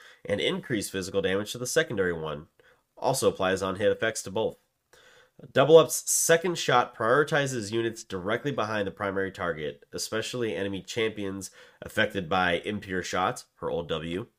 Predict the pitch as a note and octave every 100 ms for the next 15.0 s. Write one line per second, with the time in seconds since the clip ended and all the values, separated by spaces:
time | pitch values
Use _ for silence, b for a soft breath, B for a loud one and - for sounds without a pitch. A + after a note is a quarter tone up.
0 | B B B B B _ B2 B2+ - C3
1 | B2+ D3+ D#3 E3+ E3 E3 D3 B2+ G#2+ -
2 | - D3 D3 C3+ A2+ C3+ C3+ B2 A#2+ G#2+
3 | G2 - _ _ _ _ _ - A2+ -
4 | - D3+ D#3+ D#3+ C3 A#2+ G#2 G2+ G#2+ G2+
5 | A#2+ B2+ A#2+ - G#2+ - G2+ - _ -
6 | G#2 G#2 - - _ - F#2+ F2+ F2 F2+
7 | D#2+ - - D#2+ - - - _ _ _
8 | _ _ _ _ B B B B B -
9 | F2 F2+ F2+ - A2 G#2+ G2+ F#2+ C#3 D3
10 | C#3 C3+ A#2+ A2 A2+ G#2 G#2+ G#2 G2+ G2
11 | F#2+ F#2 F2 - A#2+ C3 B2 G#2 A2 G#2+
12 | G#2+ G#2 G2 - G#2 A2 A2 G#2 G2+ G#2
13 | F#2+ G2 F#2 F#2+ F#2 D#2 D#2 F#2+ F2+ F#2
14 | F2 F2 - D#2 D2+ D2 F2+ F2 E2